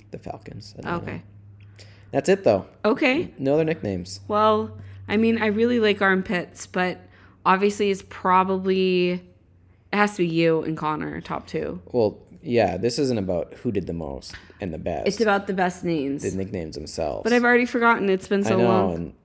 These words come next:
Speaker 1: it doesn't help that I have, like, fifteen and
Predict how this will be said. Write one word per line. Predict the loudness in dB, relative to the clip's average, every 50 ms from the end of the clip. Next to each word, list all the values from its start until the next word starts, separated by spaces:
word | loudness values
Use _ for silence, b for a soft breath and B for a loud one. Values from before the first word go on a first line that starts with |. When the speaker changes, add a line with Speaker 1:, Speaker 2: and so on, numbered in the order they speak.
| _ _ _ _ -8
Speaker 1:
it | -4 -4 -4 -4 -2
doesn't | -2 0 0 0 0
help | -2 -2 -2 -2 -2
that | -2 -2 0
I | 0 0 0
have, | -2 -2 -4 -4 -4
like, | -6 -8 -8 -12 _
fifteen | -8 -8 -8 -8 -10 -12 -12 -10 -10 -12
and | -12 -14 -14 -16 -18